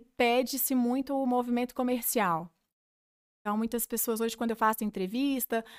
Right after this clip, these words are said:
quando eu recebo pessoas na clínica que muitas vezes querem apoio, treinamento, tão abrindo uma empresa de estética, ou só num bate-papo mesmo, eu gosto muito de falar que o que mais me encanta dentro da estética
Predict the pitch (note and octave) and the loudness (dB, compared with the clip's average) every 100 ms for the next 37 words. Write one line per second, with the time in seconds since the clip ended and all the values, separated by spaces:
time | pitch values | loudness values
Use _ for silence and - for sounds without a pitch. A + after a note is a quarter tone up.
0 | - - A3 A3 G#3 G#3 G3 A3 G#3+ G#3+ | -12 -4 -2 0 0 0 0 0 0 -4
1 | G3+ G#3+ G3+ F#3 F#3 A#3 A#3+ A#3 G#3 G#3+ | -4 -4 -4 -4 -4 -2 -2 -2 -6 -6
2 | G3+ G3+ G#3 - G#3 G3+ G3+ - _ _ | -4 -4 -6 -4 -2 -2 -4 -10 _ _
3 | - G3+ F#3+ B3 C4 C4 A#3+ G#3+ A3 G#3 | -8 -6 0 4 6 6 4 2 -2 0
4 | F#3+ G#3+ C4+ C4+ B3 A3 G#3+ G3+ G3 A3+ | 0 0 0 -2 -2 -4 0 0 0 -2
5 | A#3+ A3 G#3 G3+ G#3 G3+ F#3+ - - A#3+ | -2 -2 -2 -4 -2 -4 -4 -4 0 2
6 | C4 B3+ B3 - A3 A#3 A#3 C#4 D#4+ E4+ | 2 2 -2 -4 -2 -2 -2 -2 0 2
7 | C4 B3+ - A3 - A#3+ C4 B3 A3+ A#3 | 2 0 0 -2 0 -2 0 0 0 -2
8 | A#3 A#3 A#3+ A#3+ - C4 A#3+ A3+ C4+ C4+ | -2 -2 -2 -4 -6 0 2 2 0 -4
9 | _ _ _ _ _ _ - A#3 A#3 A3+ | _ _ _ _ _ _ -4 0 2 2
10 | C4 C4+ C4 C#4 C4+ A#3 A3 A3 A#3 - | 2 2 0 0 0 0 0 0 -2 -2
11 | G#3 G3+ G3 F#3+ F3+ F3+ - G3 G3+ G#3+ | -4 -4 -4 -4 -4 -4 -4 -2 -2 -4
12 | - A#3 | -6 -8